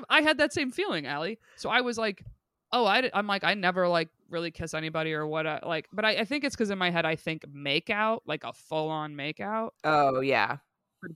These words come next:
Speaker 1: going through these dates jogged my memory where I was like, "Oh, there actually was eight people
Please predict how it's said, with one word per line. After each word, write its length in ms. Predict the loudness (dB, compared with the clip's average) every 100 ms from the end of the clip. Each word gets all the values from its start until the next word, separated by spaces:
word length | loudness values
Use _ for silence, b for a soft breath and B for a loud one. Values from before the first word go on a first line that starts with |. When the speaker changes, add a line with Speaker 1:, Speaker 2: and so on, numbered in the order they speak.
| -2
Speaker 1:
going 240 | 0 0
through 140 | -4
these 200 | -2 -4
dates 300 | 0 -2 -2 -6
jogged 260 | -4 -4
my 120 | -6
memory 280 | -8 -8 -6
where 100 | -6
I 40 | -8
was 100 | -8
like, 120 | -4
"Oh, 260 | -2 -2 -2
there 100 | 0
actually 240 | 0 0 -4
was 200 | -4 -8 _
eight 400 | -2 -2 -4 -14 _ _
people 560 | -12 -10 -8 -8 -8